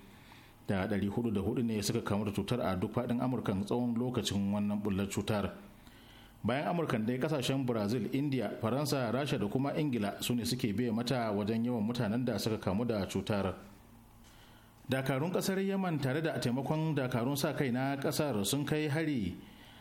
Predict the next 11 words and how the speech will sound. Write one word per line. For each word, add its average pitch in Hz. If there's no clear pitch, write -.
da 110
jirage 135
marasa 147
matuka 107
kan 117
filin 117
jirgin 120
saman 123
nan 117
na 123
Abha -